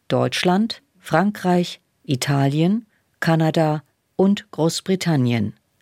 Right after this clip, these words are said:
In dem Text steht: „Israel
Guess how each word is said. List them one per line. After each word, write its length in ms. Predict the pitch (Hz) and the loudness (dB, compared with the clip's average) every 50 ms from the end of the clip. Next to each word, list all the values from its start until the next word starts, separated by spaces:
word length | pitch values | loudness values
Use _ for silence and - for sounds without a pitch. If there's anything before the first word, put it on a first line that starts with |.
| _ _ _ _ _ _ _ _ - - - - - - _ - | _ _ _ _ _ _ _ _ -20 -20 -20 -20 -20 -14 _ 2
In 180 | 170 165 160 160 | 4 4 6 6
dem 220 | 143 135 127 131 | 4 4 2 0
Text 440 | 127 - 170 170 170 - - - - | 0 2 0 0 0 -2 -6 -4 -2
steht: 540 | - - - 143 139 156 202 208 - - - _ _ _ _ _ _ _ _ _ _ _ - | -2 -2 0 2 2 2 2 0 -2 -16 -20 _ _ _ _ _ _ _ _ _ _ _ 2
„Israel 760 | 190 190 180 170 - - 190 190 - 202 208 214 220 226 | 4 4 4 4 2 0 0 0 2 4 4 4 4 2